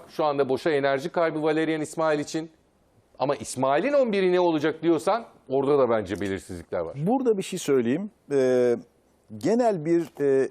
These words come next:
Speaker 2: eğilim vardır hocaların. E, milli takımlara gidildiğindeki eğilimini söylüyorum.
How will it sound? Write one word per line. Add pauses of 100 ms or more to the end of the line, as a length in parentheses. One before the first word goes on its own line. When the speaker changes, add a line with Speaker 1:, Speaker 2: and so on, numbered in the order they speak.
Speaker 2:
eğilim
vardır
hocaların. (560)
E,
milli
takımlara
gidildiğindeki
eğilimini
söylüyorum.